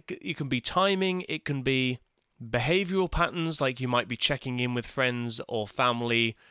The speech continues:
uh, once, once in a while or every day or something like that. There's so many of them, but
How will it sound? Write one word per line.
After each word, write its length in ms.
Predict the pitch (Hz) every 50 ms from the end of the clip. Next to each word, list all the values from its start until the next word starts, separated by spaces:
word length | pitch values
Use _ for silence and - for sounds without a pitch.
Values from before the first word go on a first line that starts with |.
| - - - _ _ _ _ _ _ _ _ _
uh, 220 | 113 110 110 110 113
once, 380 | 113 120 123 131 - - - - -
once 360 | 156 131 127 135 135 123 -
in 80 | 127
a 60 | 117 107
while 500 | 107 110 113 117 117 120 120 120 120 120 -
or 420 | - 110 107 104 101 101 104 101 -
every 320 | 113 117 107 104 107 101
day 420 | 98 - 120 120 120 120 123 123 120
or 80 | 120
something 320 | 117 - 143 135 123 123 113
like 240 | 113 113 113 110 -
that. 240 | 127 123 127 127 - - - - - - - -
There's 160 | 165 165 156
so 340 | - - - 240 233 233 208
many 340 | 170 165 170 175 165 143 135
of 240 | - 117 117 117 113
them, 200 | 113 107 104 98
but 180 | 104 131 -